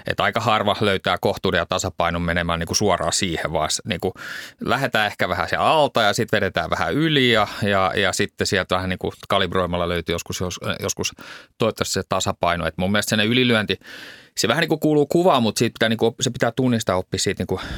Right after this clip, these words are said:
sitten niin kuin ehkä, ehkä takaisinpäin. Ja se on sit niin kuin vähän niin kuin, että onko se nyt isompi tai pienempi ylilyönti, niin se on toinen asia.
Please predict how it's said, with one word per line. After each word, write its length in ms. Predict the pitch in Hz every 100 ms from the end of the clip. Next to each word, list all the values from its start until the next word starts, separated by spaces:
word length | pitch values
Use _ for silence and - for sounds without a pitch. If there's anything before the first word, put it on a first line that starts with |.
| - -
sitten 300 | - - -
niin 80 | 92
kuin 140 | 90
ehkä, 160 | - 87 -
ehkä 200 | - 98
takaisinpäin. 560 | 101 98 101 90 85 80
Ja 80 | -
se 80 |
on 100 | 120
sit 140 | 131 -
niin 80 | 90
kuin 140 | 92 - - - - - _
vähän 160 | - 87
niin 100 | 87
kuin, 200 | 87 82 - - - - - -
että 140 | 53 95
onko 100 | -
se 80 | 82
nyt 100 | 80
isompi 300 | 80 92 57
tai 140 | 87
pienempi 320 | - 71 - 55
ylilyönti, 460 | 53 - - -
niin 100 | -
se 80 | -
on 100 | 85
toinen 280 | 73 87 95
asia. 160 | -